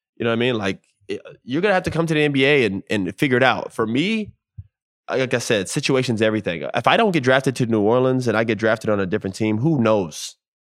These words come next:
bro? Who knows? 'Cause I still feel like with my scoring ability and everything I have, have,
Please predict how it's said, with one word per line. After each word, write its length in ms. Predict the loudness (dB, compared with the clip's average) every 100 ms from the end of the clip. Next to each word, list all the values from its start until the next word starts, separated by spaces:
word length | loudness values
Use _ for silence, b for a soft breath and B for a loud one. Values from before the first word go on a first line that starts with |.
| _
bro? 280 | -14 -14 _
Who 100 | -2
knows? 400 | 0 0 -2 -12
'Cause 140 | -6 -2
I 80 | -2
still 320 | 0 0 0
feel 180 | 0 -2
like 200 | -2 -4
with 100 | -6
my 80 |
scoring 320 | -4 -2 0 0
ability 320 | 0 -2 -2
and 80 | -4
everything 260 | -6 -8
I 80 | -6
have, 320 | -6 -6 -8 _ _ _ -4
have, 460 | -2 0 -2 -4